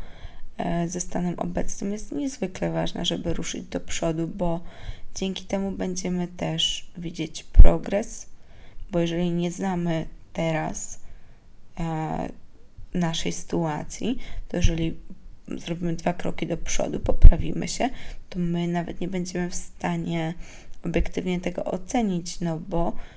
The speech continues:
nie wiemy dokładnie, w jakim stanie byliśmy poprzednio. Dlatego to jest bardzo ważne, żeby przyznać się przed samym sobą do tego,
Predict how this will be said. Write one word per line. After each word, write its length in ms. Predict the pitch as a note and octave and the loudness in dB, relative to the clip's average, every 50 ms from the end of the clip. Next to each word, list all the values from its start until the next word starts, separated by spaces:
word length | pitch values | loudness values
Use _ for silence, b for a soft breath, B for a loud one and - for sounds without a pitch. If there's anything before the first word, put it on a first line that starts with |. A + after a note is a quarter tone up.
| B B B - - | B B B -8 -4
nie 380 | F3+ F3+ F3+ F3 E3+ E3+ F3+ F3+ | -4 -2 -2 -2 -2 -4 -6 -6
wiemy 440 | F3+ - F3 E3 D#3+ D#3+ D#3+ D#3+ E3 | -6 -6 -4 -2 -2 -2 -2 -2 -2
dokładnie, 540 | F3 F3+ - - - - D#3+ E3 F#3 F#3+ | -4 -4 -4 -2 -2 -2 -2 -2 -6 -8
w 60 | F#3 - | -6 -6
jakim 400 | E3 - - - - - G#3 G3+ | -6 -6 -6 -8 -8 -8 -8 -8
stanie 360 | - - - E3 E3 E3 E3+ | -8 -8 -6 -6 -4 -4 -4
byliśmy 380 | E3+ F3 F3+ F#3 - - G#3 | -4 -4 -6 -6 -6 -8 -6
poprzednio. 680 | G#3 - - - - - - - G#3 F3 - - - - - B B B B B B B B B - - | 0 4 4 4 4 2 0 0 0 0 0 0 -6 -8 -10 B B B B B B B B B -14 -12
Dlatego 500 | - A#3+ A#3 A#3+ A#3 A3+ A#3+ A#3 A3+ A3+ A#3 - - - - - | -10 -6 -4 -4 -2 0 2 2 2 2 0 -6 -12 -14 -12 -6
to 200 | - G3+ F#3 F3+ | 0 2 2 4
jest 320 | E3+ E3+ E3 D#3+ - - - - - - | 4 2 2 -2 -4 -6 -10 -12 -10 -4
bardzo 440 | - A#1 A1+ - - - - - - | 0 0 0 0 -2 -6 -8 -10 -8
ważne, 600 | - - - - - - - G1+ G1+ G1+ - - - - | -4 -4 -4 -4 -4 -6 -6 -6 -6 -8 -8 -8 -8 -8
żeby 260 | - - - F3 - - - | -8 -4 6 10 10 10 10
przyznać 500 | - - F3+ F3+ F3+ F3+ E3+ E3+ - - | 10 4 2 2 0 0 -2 0 0 -2
się 300 | - - F#3 F#3+ F3 E3+ - | -2 -2 -4 -4 -6 -6 -2
przed 460 | - - - - E3 D#3 E3 - - | 4 4 6 6 4 2 -2 -4 -6
samym 460 | - - - - - G3 G3+ G3 G3 G3 | -6 -4 -2 0 0 0 0 -2 -2 -2
sobą 520 | - - - E3+ E3+ F3+ F3 F3 E3+ F3+ - B B B B B B B B - - | -4 -4 -4 -2 0 0 0 0 0 -2 -4 B B B B B B B B -8 -6
do 560 | - E3 D#3+ E3 D#3+ D#3+ D#3 D#3+ E3 - - - - - - - - - - | -6 -4 -4 -2 -2 -2 -2 -2 -4 -6 -8 -10 -14 -14 -12 -12 -12 -12 -10
tego, 520 | - - E3+ D#3+ - - - G1+ - - | -6 -4 -4 -4 -4 -4 -4 -4 -4 -4